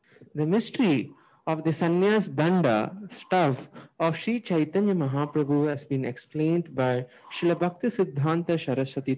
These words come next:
Thakur. Sri Chaitanya Mahaprabhu accepted the order of sannyas from a Mayavadi sannyasi. The Mayavadi sannyasis generally carry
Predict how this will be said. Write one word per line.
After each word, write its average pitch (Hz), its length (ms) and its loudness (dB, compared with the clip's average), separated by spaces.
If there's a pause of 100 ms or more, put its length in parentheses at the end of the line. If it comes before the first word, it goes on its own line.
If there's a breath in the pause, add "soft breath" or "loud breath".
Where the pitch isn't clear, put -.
(100)
Thakur. 113 640 -2 (600 soft breath)
Sri - 260 -4
Chaitanya 208 480 2
Mahaprabhu 190 680 2
accepted 214 580 -4
the 196 180 0
order 147 300 2
of 151 120 0
sannyas 139 720 -2 (300 soft breath)
from 143 160 -2
a 135 60 2
Mayavadi 151 720 2
sannyasi. 110 880 -6 (540 loud breath)
The 147 80 2
Mayavadi 202 580 6
sannyasis 185 760 4
generally 196 460 4
carry 170 580 4